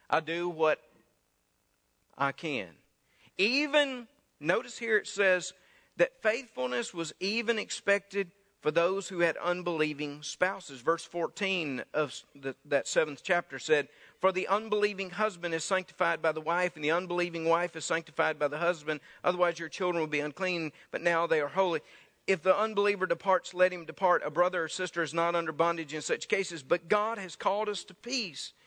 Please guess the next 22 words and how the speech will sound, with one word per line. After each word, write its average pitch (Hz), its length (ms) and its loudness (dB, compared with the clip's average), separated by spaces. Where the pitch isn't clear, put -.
And 202 100 0
he 208 100 0
continues 233 600 -2
on 226 320 2
in 185 100 0
this 185 140 -2
conversation. 202 720 -2
He 180 60 -8
basically 202 460 0
says, 220 360 2
i-, 226 220 0
if 214 180 4
there's 202 300 2
any 269 260 2
way 240 360 6
to 190 220 -6
live 220 520 4
even 240 420 2
with 214 120 2
that 208 200 2
unbelieving 220 640 0
spouse. 220 640 -4